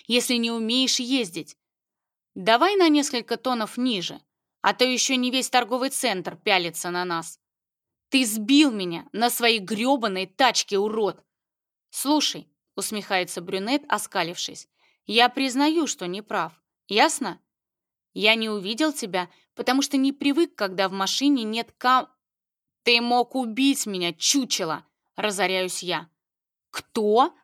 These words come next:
вытаращивает он глаза. «Ты назвала меня чучелом?» «Это ещё нежно!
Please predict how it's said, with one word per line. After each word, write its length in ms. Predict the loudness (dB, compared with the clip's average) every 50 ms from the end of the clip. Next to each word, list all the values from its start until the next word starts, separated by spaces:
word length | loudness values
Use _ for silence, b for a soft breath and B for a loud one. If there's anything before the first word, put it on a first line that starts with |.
| b -6
вытаращивает 800 | -2 -2 0 2 2 2 4 2 2 0 -2 -2 -4 -4 -4
он 160 | -4 -6 -4 -2
глаза. 500 | 0 0 0 0 -2 -2 -4 -4 -6 _ _ _ _ _ _ _
«Ты 140 | -2 -2 0
назвала 560 | 0 0 0 4 6 6 6 6 6 2 0
меня 300 | 0 -2 -4 -2 -4 -4
чучелом?» 720 | -2 -4 -4 -2 -2 -2 0 2 2 2 2 0 -2 -4 _ _ _ _ _ _ _ _ _ _ _ _ _ _ _
«Это 240 | 0 0 2 4 2
ещё 300 | 4 4 4 4 4 6
нежно! 500 | 6 6 4 4 2 -2 -4 -6 -10 -14